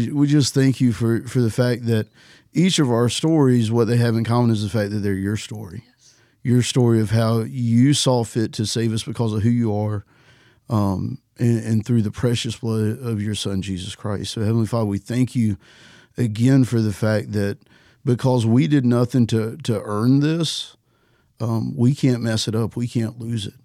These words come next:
Speaker 1: Um, it's based on who you are, and who you are doesn't change. Your promises always hold. And so, Heavenly Father, we thank you so much for these stories because they build up this, this family that, that you've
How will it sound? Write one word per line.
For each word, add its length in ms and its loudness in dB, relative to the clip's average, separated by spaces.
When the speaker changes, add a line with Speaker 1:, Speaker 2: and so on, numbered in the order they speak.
Speaker 1:
Um, 320 -8
it's 180 -6
based 300 -4
on 140 2
who 120 2
you 260 2
are, 120 2
and 80 0
who 140 0
you 260 0
are 120 0
doesn't 380 -6
change. 380 -8
Your 80 -10
promises 520 -8
always 340 -8
hold. 280 -10
And 100 4
so, 160 2
Heavenly 260 4
Father, 200 0
we 100 0
thank 320 0
you 60 0
so 200 0
much 200 0
for 100 -4
these 160 0
stories 380 0
because 360 0
they 680 2
build 560 4
up 320 2
this, 520 0
this 400 0
family 500 2
that, 260 -2
that 180 -2
you've 400 0